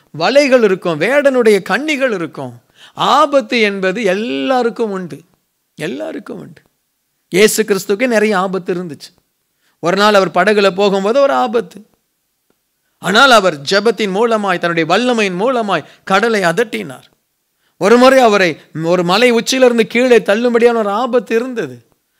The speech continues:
அவர் தன்னுடைய ஜெபத்தினாலே தப்பித்து கொண்டார். எனக்கு அன்பானவர்களே, உன் ஸ்-, உன்னுடைய லைஃப்ல ஏதோ ஒரு சாபம், ஏதோ ஒரு பிசாசின் வல்லமை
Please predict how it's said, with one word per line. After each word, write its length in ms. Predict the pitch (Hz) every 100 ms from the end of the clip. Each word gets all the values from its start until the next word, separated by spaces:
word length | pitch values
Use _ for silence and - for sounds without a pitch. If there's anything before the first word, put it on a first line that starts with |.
| _
அவர் 360 | 175 202 269 262
தன்னுடைய 320 | 226 190 175
ஜெபத்தினாலே 640 | 180 220 262 254 220 196 180
தப்பித்து 520 | - 269 262 214 202
கொண்டார். 420 | 170 147 135 143 _ _ _ _ -
எனக்கு 320 | 170 175 196
அன்பானவர்களே, 840 | 233 220 190 170 156 151 220 254 - -
உன் 160 | - 196 180
ஸ்-, 40 | -
உன்னுடைய 400 | - 214 202 196
லைஃப்ல 880 | 190 214 262 233 233 214 156 127 - _ _ -
ஏதோ 480 | 170 254 285 285
ஒரு 200 | 269 226
சாபம், 640 | 220 - 196 214 190 185 156
ஏதோ 380 | 226 285 311
ஒரு 220 | 254 226 220
பிசாசின் 640 | 220 - 233 214 220 185
வல்லமை 640 | 175 220 208 185 165 254